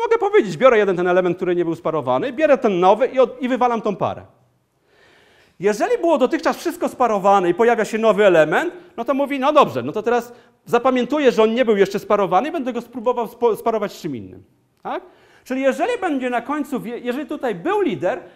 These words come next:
to na końcu zostanie mi jakiś element, z którego na pewno nie mogłem sparować. Jeśli to był lider, to będzie ten element, który, który właśnie jest liderem. Okej? No, algorytm jest bardzo prosty. Boże.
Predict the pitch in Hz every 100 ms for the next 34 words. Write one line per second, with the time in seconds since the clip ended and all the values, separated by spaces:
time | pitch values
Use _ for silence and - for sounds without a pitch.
0 | _ 285 294 311 311 302 269 302 285 262
1 | 247 254 247 247 254 240 214 - 247 247
2 | 247 247 330 269 190 143 127 123 135 123
3 | 104 98 185 190 240 220 208 233 294 294
4 | 226 233 220 226 208 220 214 - 196 190
5 | 175 _ _ _ _ - 226 196 214 -
6 | 196 196 151 123 87 117 _ _ _ _
7 | _ _ - _ 220 339 - - - _
8 | - 233 269 294 427 339 247 247 202 196
9 | 120 98 - _ _ _ _ _ _ _
10 | _ _ _ _ _ _ _ _ _ _
11 | _ _ _ _ _ _ 120 110 104 104